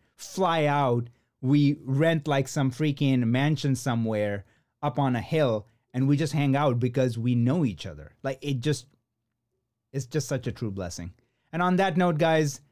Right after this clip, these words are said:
this was amazing. This was a lot of fun. I want you guys, <laughs> Gabi, Theron, hell yeah. All right, I want you guys to, um, keep going,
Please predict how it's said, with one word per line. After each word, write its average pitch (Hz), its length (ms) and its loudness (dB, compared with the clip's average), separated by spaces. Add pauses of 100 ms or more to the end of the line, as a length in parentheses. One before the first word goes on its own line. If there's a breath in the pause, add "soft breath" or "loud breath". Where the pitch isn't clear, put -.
(200)
this 180 220 -2
was 175 400 0
amazing. 156 640 0
This 147 160 -4
was 143 140 0
a 131 60 0
lot 135 320 0
of 160 100 -2
fun. 147 340 -2 (400 soft breath)
I 123 80 -2
want 147 320 0
you 160 80 -2
guys, 131 680 0 (220 loud breath)
<laughs> - 220 -18
Gabi, 117 520 -2
Theron, 117 440 0 (100)
hell 127 200 -2
yeah. 104 200 -4 (540 soft breath)
All 156 80 0
right, 165 220 2 (220)
I 139 60 -4
want 175 260 0
you 196 60 -2
guys 165 420 0
to, 143 300 4
um, 127 300 2 (960)
keep 196 200 0
going, 190 360 2